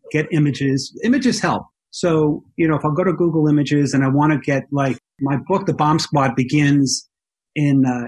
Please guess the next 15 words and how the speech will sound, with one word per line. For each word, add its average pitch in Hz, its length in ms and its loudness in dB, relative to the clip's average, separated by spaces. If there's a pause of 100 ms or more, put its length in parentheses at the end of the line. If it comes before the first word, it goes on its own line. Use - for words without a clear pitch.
nineteen 147 800 2
sixteen, 131 960 0 (160)
this - 300 -12
July, 139 520 0
June 160 200 2 (360)
thirtieth, 139 340 2
nineteen 139 300 0
sixteen. 131 640 -2 (280)
There 147 100 2
was 143 120 0
the 120 120 -4
Black 156 400 0
Tom 147 420 0
Island 135 500 0
explosion. 139 720 -2